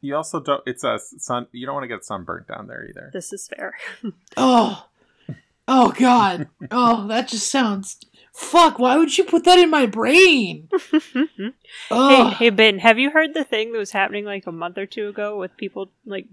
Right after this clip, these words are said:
Speaker 2: burning their buttholes? <laughs>
Speaker 3: Why?
Speaker 2: <laughs> Just
Speaker 3: What?
Speaker 2: spreading your cheeks out to the sun.
Speaker 3: Wh-,
Speaker 1: Uh,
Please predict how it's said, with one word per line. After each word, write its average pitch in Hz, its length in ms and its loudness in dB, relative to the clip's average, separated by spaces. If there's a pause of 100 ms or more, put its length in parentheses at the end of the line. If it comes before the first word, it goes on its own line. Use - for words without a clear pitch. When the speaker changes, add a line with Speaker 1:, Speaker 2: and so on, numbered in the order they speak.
Speaker 2:
burning 190 420 -6
their 175 140 -6
buttholes? 214 680 -2 (840)
<laughs> 226 60 -10 (340)
Speaker 3:
Why? 330 1000 8 (200)
Speaker 2:
<laughs> 247 200 -18
Just - 140 -12
Speaker 3:
What? 427 440 6
Speaker 2:
spreading 220 380 0
your 214 100 -4
cheeks 226 380 -8
out 202 200 -2
to 247 80 -10
the 247 120 -8
sun. - 440 -8 (1500)
Speaker 3:
Wh-, 311 120 -6 (1160)
Speaker 1:
Uh, 117 60 -6